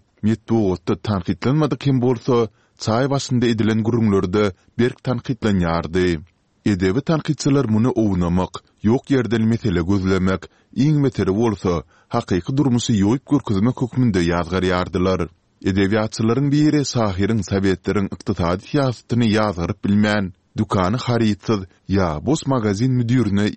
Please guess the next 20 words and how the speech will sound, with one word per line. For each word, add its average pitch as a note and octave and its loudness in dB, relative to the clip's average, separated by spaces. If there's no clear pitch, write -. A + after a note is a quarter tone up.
igenmegine G2+ 0
gülse, C3+ 0
beýlekde G2+ 0
onuň C3+ 2
ozullar A#2 2
goşy G#2 -2
gazaldan A2+ 0
doýmadyk C3+ 0
owadasyny G#2 0
bildirýän G#2+ 0
nägileligini G#2+ 2
deputat A#2 -2
gözü G2+ 0
bilen C3 2
seredip, A#2 -2
ýöneki G#2+ 2
adamlaryň A#2 0
eklenç C3+ -4
ugrunda A2+ 2
çekýän G#2+ -2